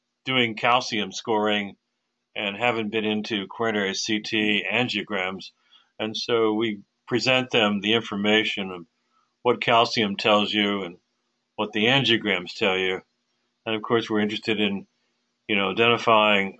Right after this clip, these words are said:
uh, these calcium walls that we think are walling out the adipose tissue that's on the outside, that's in communication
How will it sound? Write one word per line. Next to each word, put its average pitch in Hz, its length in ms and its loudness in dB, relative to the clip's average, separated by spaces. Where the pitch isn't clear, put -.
uh, 95 240 -6
these 95 220 -8
calcium 113 600 0
walls 120 460 6
that 104 140 -2
we 101 120 -6
think 110 260 -4
are 95 120 -6
walling 110 440 4
out 110 300 2
the 95 160 -2
adipose 107 560 0
tissue 113 560 2
that's 107 180 -4
on 110 140 0
the 107 120 4
outside, 113 680 4
that's 104 240 -2
in 101 120 -4
communication 120 920 0